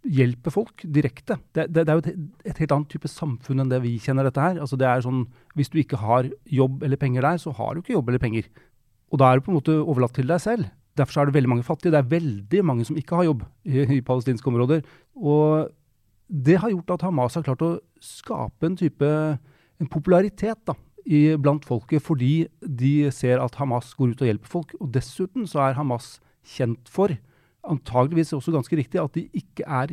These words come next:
korrupte. Det er en, en religiøs gjeng mennesker som hjelper folk, men som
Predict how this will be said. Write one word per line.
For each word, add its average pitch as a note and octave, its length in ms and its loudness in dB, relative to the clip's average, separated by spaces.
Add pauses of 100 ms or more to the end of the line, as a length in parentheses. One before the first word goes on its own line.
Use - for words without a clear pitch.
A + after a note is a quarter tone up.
korrupte. F3+ 460 -4 (420)
Det C3 80 -2
er B2+ 80 2
en, D3+ 140 0 (100)
en C3 160 2
religiøs C#3 800 4
gjeng D3 300 2 (180)
mennesker E3+ 540 -2 (500)
som B2+ 240 -2
hjelper A#2+ 320 -2
folk, G3+ 320 0
men C#3+ 240 -2
som D#3+ 140 -4